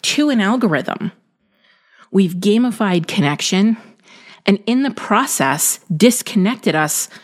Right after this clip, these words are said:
more than we might even realize, which is concerning on a whole.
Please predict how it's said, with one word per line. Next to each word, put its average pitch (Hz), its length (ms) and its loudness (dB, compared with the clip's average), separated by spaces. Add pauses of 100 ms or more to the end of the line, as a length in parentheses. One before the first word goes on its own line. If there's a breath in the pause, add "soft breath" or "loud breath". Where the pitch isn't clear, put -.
(180 loud breath)
more 208 240 2
than 226 200 2
we 190 100 2
might 185 240 2
even 160 240 0
realize, - 720 -2 (540 soft breath)
which 254 180 4
is 269 140 -4
concerning 247 680 0 (300 loud breath)
on 165 160 2
a 156 60 0
whole. 262 580 0